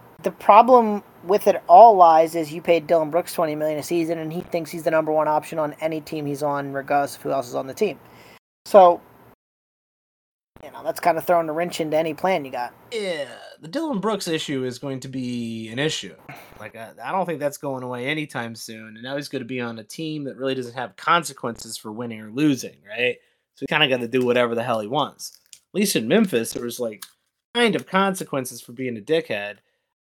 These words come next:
Speaker 2: uh, with the fact that they were trying to, you know, win playoff games. But Houston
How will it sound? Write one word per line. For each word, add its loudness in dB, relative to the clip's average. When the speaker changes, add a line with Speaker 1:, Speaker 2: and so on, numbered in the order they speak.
Speaker 2:
uh, -4
with -6
the -10
fact -2
that -4
they -2
were -4
trying -4
to, -10
you -12
know, -12
win -6
playoff -6
games. -20
But -20
Houston -8